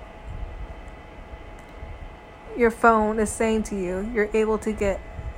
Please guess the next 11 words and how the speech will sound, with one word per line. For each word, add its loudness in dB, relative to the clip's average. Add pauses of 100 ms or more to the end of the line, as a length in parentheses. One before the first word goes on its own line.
(1500)
a 6
picture 2
in 4
your 4
head 2 (500)
and 0
going 6
based 4
on 4
those 0
descriptions. -4